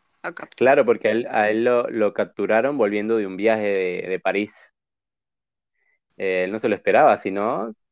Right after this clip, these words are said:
Speaker 2: si él hubiera sabido, yo creo que no vuelve. No vuelve a Estados Unidos.
Speaker 1: Probablemente.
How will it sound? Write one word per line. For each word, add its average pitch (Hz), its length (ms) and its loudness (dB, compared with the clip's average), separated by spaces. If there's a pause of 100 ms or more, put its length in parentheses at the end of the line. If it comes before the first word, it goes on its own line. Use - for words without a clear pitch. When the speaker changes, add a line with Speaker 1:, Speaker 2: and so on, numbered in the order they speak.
Speaker 2:
si - 140 0
él 110 60 2
hubiera 131 140 2
sabido, 113 300 2
yo 135 140 -2
creo 113 160 0
que 98 80 0
no 92 120 -2
vuelve. 98 380 4 (1000)
No 107 160 -4
vuelve 101 200 0
a 98 40 0
Estados 98 260 -2
Unidos. 104 260 -4
Speaker 1:
Probablemente. - 300 -20